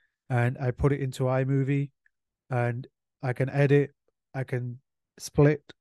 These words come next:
the video and the audio, and then just basically put it out to my platforms. Very simple. I don't have anything, um, too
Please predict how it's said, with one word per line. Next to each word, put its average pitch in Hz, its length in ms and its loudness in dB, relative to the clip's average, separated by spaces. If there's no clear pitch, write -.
the 123 180 -2
video 143 400 4
and 127 140 -4
the 135 80 -4
audio, 131 520 4
and 123 140 -2
then 123 200 -2
just 123 280 -4
basically 123 680 -2
put 147 140 4
it 135 120 6
out 123 260 2
to - 120 -2
my 123 160 2
platforms. 117 720 -4
Very 131 240 6
simple. 120 540 2
I 127 80 -2
don't 127 180 0
have 120 140 -2
anything, 127 540 -2
um, 120 520 -2
too 165 500 4